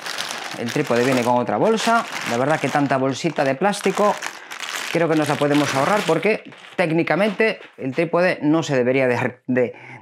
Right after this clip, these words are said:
de, bueno, pues de oxidar ni tener problemas. Como bien veis, se caracteriza por su color azul.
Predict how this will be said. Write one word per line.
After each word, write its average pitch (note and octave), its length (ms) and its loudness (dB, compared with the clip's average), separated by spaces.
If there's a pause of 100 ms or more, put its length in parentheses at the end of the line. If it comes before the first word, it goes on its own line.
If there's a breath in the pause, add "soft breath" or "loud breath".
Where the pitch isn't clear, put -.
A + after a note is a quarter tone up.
de, G#2+ 640 -2
bueno, D3+ 340 -2
pues G2+ 300 -8
de A2 220 -6
oxidar D3 500 0
ni C3+ 160 2
tener A#2+ 260 -2
problemas. G2 560 -6 (2750 soft breath)
Como D3+ 160 0
bien F#3 180 2
veis, A#3 200 2
se D#3+ 260 0
caracteriza D3+ 640 0
por C#3 180 2
su C#3+ 160 -2
color C#3+ 240 2
azul. B3 420 2